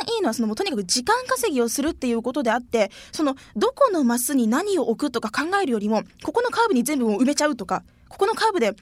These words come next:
また横一列全部埋めちゃうとか、そういうつまんない置き方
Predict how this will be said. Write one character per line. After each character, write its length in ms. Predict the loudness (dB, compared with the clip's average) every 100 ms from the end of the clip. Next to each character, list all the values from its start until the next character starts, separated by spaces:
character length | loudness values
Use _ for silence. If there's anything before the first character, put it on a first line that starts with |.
| _
ま 100 | -2
た 60 | 0
横 160 | 0
一 120 | -2
列 140 | -2 -2
全 100 | -2
部 100 | 2
埋 40 |
め 80 | 2
ち 80 | 2
ゃ 60 | 0
う 80 |
と 120 | -2 -4
か、 180 | -4 -4 -10
そ 120 | -6
う 20 |
い 40 | -4
う 20 |
つ 140 | -4 -2
ま 140 | -2
ん 100 | 0
な 80 | 0
い 40 |
置 160 | 0 -4
き 40 |
方 300 | -4 -2 -2